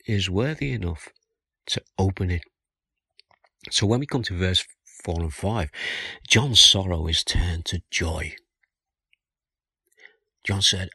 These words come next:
"I wept and wept because no one was found who was worthy to open the scroll or look inside. Then one of the en-, e-, elders said to me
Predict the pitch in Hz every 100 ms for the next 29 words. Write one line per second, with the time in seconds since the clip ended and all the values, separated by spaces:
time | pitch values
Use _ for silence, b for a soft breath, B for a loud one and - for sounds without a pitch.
0 | - 120 101 123 170 - - - - _
1 | - 123 120 117 175 175 - - 107 104
2 | 104 110 151 156 107 92 92 - 110 135
3 | 127 95 92 90 82 95 151 135 92 92
4 | 113 120 107 90 - - 123 156 98 87
5 | 104 - 101 - - 107 - B B B
6 | B B - 165 127 B B B - 107
7 | 170 101 104 139 175 165 - 139 - 160
8 | 190 113 104 156 143 113 82